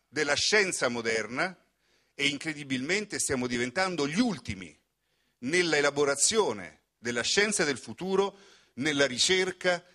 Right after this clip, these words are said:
nelle applicazioni della scienza del futuro. E per futuro non si intende più come si intendeva una volta, un secolo, due secoli, ma tre anni, cinque anni, dieci anni. Veronesi ci conferma che entro vent'anni non solo tutti i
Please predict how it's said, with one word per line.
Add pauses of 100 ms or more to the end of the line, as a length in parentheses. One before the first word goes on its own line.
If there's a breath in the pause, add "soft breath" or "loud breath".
nelle
applicazioni
della
scienza
del
futuro.
E
per
futuro
non
si
intende
più
come
si
intendeva
una
volta,
un
secolo,
due
secoli,
ma (360 loud breath)
tre
anni,
cinque
anni,
dieci
anni. (460 soft breath)
Veronesi
ci
conferma
che
entro
vent'anni (280 loud breath)
non
solo
tutti
i